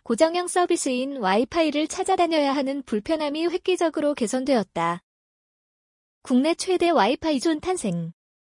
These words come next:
이동 중에도 큰 불편함 없이 쓸 수 있어. 기존 타 테마파크 내 와이파이 존은 광장, 식당, 매표소 등 유동인구가 많은 위치를 중심으로 구축되었으나 에버랜드에서는 해당 지역은 물론 놀이기구 간 이동 통로,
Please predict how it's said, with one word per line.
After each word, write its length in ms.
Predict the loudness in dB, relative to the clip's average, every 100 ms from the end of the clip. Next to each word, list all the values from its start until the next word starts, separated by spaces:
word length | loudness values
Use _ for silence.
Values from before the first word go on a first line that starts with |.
| -2
이동 280 | 0 0 -2
중에도 440 | -2 0 2 0
큰 260 | 0 -2 -2
불편함 520 | -4 -2 0 0 0
없이 260 | -2 -4
쓸 220 | -4 -2 -2
수 140 | -4
있어. 600 | -4 -4 -2 0 -2 -4 _ _ _ _ _ -8
기존 360 | -2 0 0 -2
타 120 | -6
테마파크 640 | -2 0 0 0 -4 -2
내 120 | 0
와이파이 520 | 2 2 2 0 0 0
존은 380 | -2 -2 -2 -6 _ -20 -20 -20 -20 -8
광장, 540 | -2 0 2 0 -2 _ -12
식당, 540 | -10 -6 0 0 0 _ -4
매표소 420 | -4 -2 -2 0
등 220 | -4 -2
유동인구가 640 | -2 -2 -2 -4 -4 -2 0
많은 360 | 0 0 0 -2
위치를 420 | -4 -4 -2 -2
중심으로 540 | -2 -2 -2 -2 -2
구축되었으나 1000 | -2 -6 -6 -4 0 0 0 0 0 0 _ _ -20 _ _
에버랜드에서는 920 | -2 2 2 2 0 0 0 -2 -2 -2
해당 300 | 0 0 -2
지역은 520 | 0 2 2 0 0
물론 340 | 0 2 2
놀이기구 580 | 2 0 -2 -2 -4 -2
간 240 | 0 0 0
이동 300 | -2 -4 -4
통로, 560 | -2 0 2 2 0